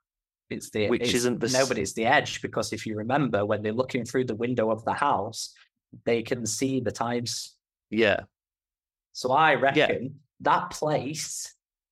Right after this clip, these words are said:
Speaker 1: is on the other side. So
Speaker 2: What? So it's, like, transported him through it, and then he gets pulled back out of it.
Speaker 1: Yeah.
Speaker 2: Okay.
Speaker 1: Because I
Speaker 2: I'll,
Speaker 1: think
Speaker 2: I'll
Speaker 1: if you look at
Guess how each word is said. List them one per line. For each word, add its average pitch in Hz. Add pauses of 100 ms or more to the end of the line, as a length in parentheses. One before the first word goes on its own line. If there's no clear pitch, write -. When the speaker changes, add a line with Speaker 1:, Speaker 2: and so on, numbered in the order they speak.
(120)
Speaker 1:
is 123
on 123
the 120
other 147
side. 156 (1000)
So 156
Speaker 2:
What? 117
So 113
it's, 107
like, 113
transported 117
him 110
through 120
it, 92
and 107
then 101
he 101
gets 104
pulled 107
back -
out 104
of 87
it. 92
Speaker 1:
Yeah. 135 (920)
Speaker 2:
Okay. 175
Speaker 1:
Because 170
I 185
Speaker 2:
I'll, -
Speaker 1:
think -
Speaker 2:
I'll 185
Speaker 1:
if 180
you 190
look 196 (140)
at 160